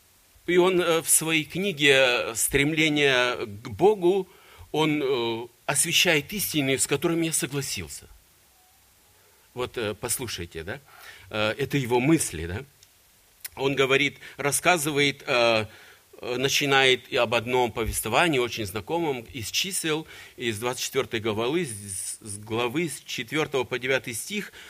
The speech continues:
он, э, описывает, ну, или цитирует, «Когда сыны Израиля стали малодушествовать и говорить противное Богу, тогда Господь посылает ядовитых змей, и они жалили, и умерло множество народа». Да.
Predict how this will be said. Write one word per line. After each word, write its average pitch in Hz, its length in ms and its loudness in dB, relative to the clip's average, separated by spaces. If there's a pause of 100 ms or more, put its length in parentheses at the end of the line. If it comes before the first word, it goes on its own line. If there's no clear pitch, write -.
(160)
он, 123 420 0
э, 117 760 -6
описывает, 131 720 -2 (380)
ну, 131 340 -2
или 110 180 -8
цитирует, 156 640 -4
«Когда 139 540 0
сыны 147 340 -2
Израиля 127 460 0
стали 120 260 -2
малодушествовать 123 800 -4
и 131 60 -12
говорить 127 480 -6 (240)
противное 190 560 2
Богу, 156 500 2 (260)
тогда 139 300 6
Господь 131 460 2
посылает 139 560 4
ядовитых 120 500 0
змей, 185 420 0 (260)
и 127 100 4
они 117 240 4
жалили, 160 640 2 (360)
и 135 160 -8
умерло 151 520 6
множество 117 600 0
народа». 123 480 2 (640)
Да. 101 220 -10